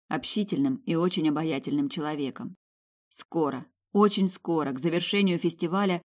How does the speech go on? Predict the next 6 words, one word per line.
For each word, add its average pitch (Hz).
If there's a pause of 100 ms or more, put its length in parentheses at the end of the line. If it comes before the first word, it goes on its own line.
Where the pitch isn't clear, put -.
(180)
Сьюди 185
выкатит 165
на 160
телеге 170
огромный 180
торт. 147